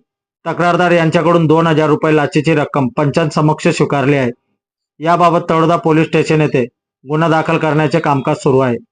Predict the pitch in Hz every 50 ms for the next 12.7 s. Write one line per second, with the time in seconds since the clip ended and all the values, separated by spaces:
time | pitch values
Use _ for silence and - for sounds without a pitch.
0 | _ _ _ _ _ _ _ _ _ _ _ _ _ _ - 165 165 165 170 180
1 | 175 180 - 202 196 180 160 147 147 143 151 135 123 - _ _ _ _ _ _
2 | _ 143 147 151 156 160 170 170 170 175 175 165 165 - 160 160 160 175 165 -
3 | - 160 131 156 151 - - 165 156 156 147 151 156 147 160 160 151 156 - 165
4 | 160 160 - _ _ _ _ _ _ - 143 147 135 151 160 139 151 151 143 143
5 | - 165 147 - - 147 147 147 - 165 156 151 156 156 151 147 147 139 - 156
6 | 143 143 135 135 131 139 135 143 127 - 156 147 147 139 - 131 120 113 - -
7 | _ _ _ _ _ _ _ _ _ _ - 160 160 170 170 175 170 165 151 170
8 | 160 170 165 165 175 180 - - 156 151 156 156 151 - 165 156 156 151 151 156
9 | 156 156 - 156 147 147 143 139 131 - 127 123 - _ _ _ - 151 151 156
10 | 160 156 165 160 156 160 160 160 - 170 160 - - _ _ _ _ _ _ _
11 | _ _ _ _ 143 147 160 170 170 170 165 160 151 - - 165 165 - 160 147
12 | 123 - 147 160 156 151 160 147 143 147 135 123 135